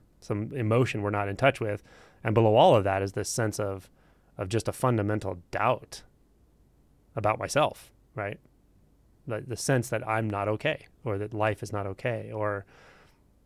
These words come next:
there's something really wrong that needs to be fixed or addressed. Just the feeling of that is buried, but it's there. And <clears throat> I think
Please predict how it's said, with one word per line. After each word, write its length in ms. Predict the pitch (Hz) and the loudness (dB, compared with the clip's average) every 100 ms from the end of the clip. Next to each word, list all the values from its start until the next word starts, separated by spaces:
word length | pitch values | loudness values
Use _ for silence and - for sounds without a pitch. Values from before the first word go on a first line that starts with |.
| _ | _
there's 180 | 123 104 | -4 2
something 320 | 139 117 110 | 2 2 2
really 280 | 113 131 113 | 6 6 8
wrong 280 | 123 160 110 | 8 8 6
that 40 | |
needs 160 | 104 104 | 0 -4
to 60 | 101 | -6
be 100 | 98 | -4
fixed 380 | 135 - - | -4 -6 -8
or 100 | 110 | -8
addressed. 480 | 98 113 - - - _ _ _ | -4 -4 -6 -10 -16 _ _ _
Just 220 | 127 - | -4 -2
the 80 | 104 | -6
feeling 580 | - - 180 202 113 101 | -8 -4 4 6 4 -2
of 140 | 95 | -8
that 300 | 95 - - _ _ _ _ _ _ _ _ | -10 -10 -16 _ _ _ _ _ _ _ _
is 400 | 127 120 110 - - _ - | -2 0 -4 -8 -12 _ 0
buried, 480 | 104 185 117 - - _ - _ _ - | 4 4 2 -4 -16 _ -20 _ _ -4
but 180 | 110 120 | 2 2
it's 140 | 113 | 2
there. 460 | 107 131 101 104 - _ _ _ _ _ _ _ _ _ _ _ - | 0 0 0 -6 -14 _ _ _ _ _ _ _ _ _ _ _ -2
And 460 | 120 117 113 101 - _ - | 0 2 0 -2 -10 _ -2
<clears throat> 680 | - - - 78 - - | 4 4 4 -2 -8 -6
I 80 | 131 | -4
think 240 | - 139 | 0 0